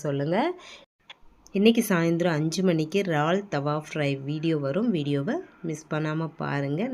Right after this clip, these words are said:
நாளைக்கு இன்னொரு சூப்பரான லஞ்ச் மெனு வீடியோல பார்க்கலாம். Bye ஃப்ரெண்ட்ஸ்.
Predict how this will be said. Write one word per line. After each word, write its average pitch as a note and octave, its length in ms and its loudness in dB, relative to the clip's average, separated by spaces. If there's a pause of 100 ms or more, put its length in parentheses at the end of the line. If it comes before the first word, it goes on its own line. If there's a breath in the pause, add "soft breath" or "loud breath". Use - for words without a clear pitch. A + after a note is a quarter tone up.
நாளைக்கு G3 420 0
இன்னொரு E3 340 2 (160)
சூப்பரான D#3+ 580 -4 (100)
லஞ்ச் E3+ 240 -2 (120)
மெனு C#3+ 240 -2
வீடியோல C3+ 340 -4 (180)
பார்க்கலாம். G#3 460 0 (100)
Bye G3+ 200 -2
ஃப்ரெண்ட்ஸ். G3+ 540 -4